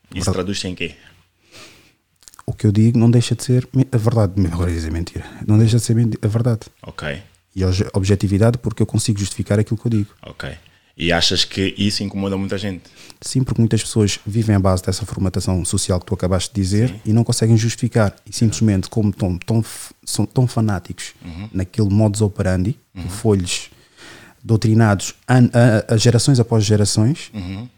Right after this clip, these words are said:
Speaker 2: vendo como o mal da fita, porque estás a dizer uma coisa que é verdade, é factual,
Speaker 1: Uhum.
Speaker 2: mas vai de encontro com aquilo que tu acreditas.
Speaker 1: Ok. Mas, ah, não achas que também pode ter a ver com a forma como tu o fazes?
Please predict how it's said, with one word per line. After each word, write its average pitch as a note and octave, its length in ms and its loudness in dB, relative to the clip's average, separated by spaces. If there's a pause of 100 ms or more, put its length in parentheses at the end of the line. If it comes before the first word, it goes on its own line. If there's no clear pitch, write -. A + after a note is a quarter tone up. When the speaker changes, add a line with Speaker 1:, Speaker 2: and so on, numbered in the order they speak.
(120)
Speaker 2:
vendo C3 440 2
como C3+ 220 4
o - 20 6
mal B2+ 220 4
da A#2 100 2
fita, A#2+ 380 -2
porque - 180 -12
estás B2+ 200 0
a A#2+ 40 0
dizer A#2 160 0
uma A#2 160 4
coisa G2+ 280 -2
que - 260 -8 (220)
é D#3 80 2
verdade, A2 480 -2 (760)
é D3 200 6
factual, G#2+ 720 0
Speaker 1:
Uhum. F#2+ 260 -8 (240)
Speaker 2:
mas C#3 280 6
vai D3 200 2
de C#3+ 100 2
encontro D3 400 4
com D3 120 2
aquilo C#3 180 2
que - 60 -8
tu D3+ 80 0
acreditas. C#3 640 -2
Speaker 1:
Ok. E2 320 -8 (300)
Mas, F#2 180 0
ah, G2+ 180 2
não A2 160 -6
achas A2 220 -8
que - 80 -20
também G#2 320 -6 (180)
pode G2+ 180 -2
ter G#2 100 4
a G2+ 60 0
ver G2 180 -6
com G#2 120 -6
a F#2 60 -2
forma G#2 480 -4
como F2+ 220 -10
tu G2 140 -6
o - 20 -4
fazes? G#2+ 480 -6